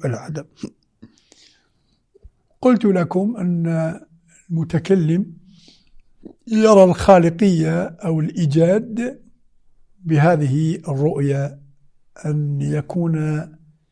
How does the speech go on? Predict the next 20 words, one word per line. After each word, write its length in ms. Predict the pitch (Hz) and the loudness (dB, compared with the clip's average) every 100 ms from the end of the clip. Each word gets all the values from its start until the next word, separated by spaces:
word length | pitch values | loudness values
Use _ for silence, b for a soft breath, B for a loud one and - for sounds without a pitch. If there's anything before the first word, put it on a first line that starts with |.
| _ _ _ _ _ _ - 170 156 - | _ _ _ _ _ _ -20 -14 -12 -10
الشيء 1000 | 147 - - 190 170 151 - 160 175 - 147 | -12 -12 -8 -4 -2 -2 -4 -4 -4 -4 -4
المخلوق 800 | 139 135 135 147 143 156 190 - | -4 -4 -8 -8 -8 -6 -8 -10
طبعًا 480 | 151 135 127 143 | -10 -10 -8 -10
مسبوق 840 | 180 151 139 - 196 180 185 185 - | -8 -6 -6 -10 -12 -10 -10 -10 -10
بعدم. 800 | 135 143 160 151 123 127 123 143 - _ _ _ | -8 -6 -6 -8 -8 -10 -12 -16 -20 _ _ _
طبعًا 340 | - 165 143 151 | -8 -6 -4 -4
هنا 160 | 156 | -4
العدم 380 | 151 147 156 165 | -4 -6 -6 -6
المقصود 460 | 156 143 - 156 139 | -4 -6 -8 -10 -6
به 140 | 139 | -6
العدم 600 | 147 147 147 170 185 202 196 - | -6 -6 -6 -4 -4 -6 -8 -8
الزماني 640 | 131 123 123 131 139 143 - | -6 -6 -8 -8 -10 -14 -10
وهو 220 | 208 180 | -4 -4
الحدوث، 560 | 120 - 139 151 - _ _ b b b b b b _ | -4 -10 -14 -14 -20 _ _ b b b b b b _
يعني 480 | 160 147 120 135 143 | -6 -6 -4 -4 -2
ملاك 460 | 143 147 147 143 165 | -2 -2 -2 -4 -6
الخلق 500 | 160 - 214 233 - | -10 -6 -6 -6 -8
هو 460 | 143 156 175 180 - 160 | -8 -6 -6 -8 -10 -10
الحدوث 760 | 135 151 131 139 139 - - - b b b b _ | -8 -8 -8 -6 -8 -12 -18 -18 b b b b _
وليس 560 | 156 139 147 165 135 - | -8 -4 -2 -2 -2 -4